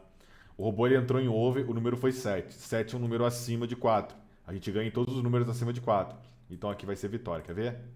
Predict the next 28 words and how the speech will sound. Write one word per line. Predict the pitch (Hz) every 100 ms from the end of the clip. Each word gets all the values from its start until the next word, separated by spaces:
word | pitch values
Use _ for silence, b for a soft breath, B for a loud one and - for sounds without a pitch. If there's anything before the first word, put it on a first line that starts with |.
| -
Ah! | - 92 113 123 123 110 - - B B B B B
Fizemos | 120 131 139
aqui | 143 139
duzentos | 127 120 110 135 135
e | 127
quatro | 123 120 113
dólares | 101 104 117 110
com | -
robô | 107 104 104
gratuito. | 113 110 113 123 - B B B B B B B B -
Vários | 110 147 160
canais | 160 139 131 131
oferecendo | 127 123 123 123 120
conteúdo | 120 120 120
gratuito, | 120 120 120 123
mas | 123 127
nenhum | 120 123
deles | 123 120
opera | 120 117 117
em | 123
conta | 117 117 123
real. | 120 98
Então | 107 104
você | 104
vai | 131
quebrar | 107 117 107
a |
banca. | 120 107 90